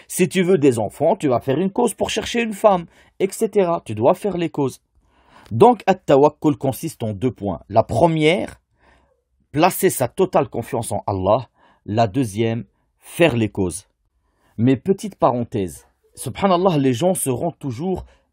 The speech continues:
illa man rahima rabbi, sauf ceux que Allah a épargnés, et qu'est-ce qu'ils sont peu, les gens malheureusement seront toujours attirés par l'argent. Au point que le prophète lui-même, sallallahu alayhi wa sallam, dit, Law anna libn Adam mil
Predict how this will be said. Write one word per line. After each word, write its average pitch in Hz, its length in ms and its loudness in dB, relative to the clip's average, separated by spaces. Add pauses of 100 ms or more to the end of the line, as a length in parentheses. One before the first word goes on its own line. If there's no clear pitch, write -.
(120)
illa 190 260 0
man 131 180 0
rahima 117 380 0
rabbi, 107 280 -4
sauf 185 220 -6
ceux 160 160 -8
que - 160 -8
Allah 120 340 0
a 101 40 -2
épargnés, 113 520 -4
et 131 60 -6
qu'est-ce - 240 -6
qu'ils 107 120 -6
sont 104 200 -6
peu, 147 240 -4 (440)
les 113 160 2
gens 151 200 2
malheureusement 131 640 0
seront 127 320 -6
toujours 160 460 -10
attirés 123 460 -6
par 98 240 -8
l'argent. 92 380 -6 (840)
Au 135 80 6
point 202 240 4
que - 80 -2
le 123 120 4
prophète 131 360 0
lui-même, 131 340 0
sallallahu 117 480 2
alayhi 110 100 0
wa 101 60 -2
sallam, 120 360 -4
dit, 143 140 -2
Law 127 200 -2
anna 170 240 -2
libn 123 300 0
Adam 104 320 0 (560)
mil 185 320 2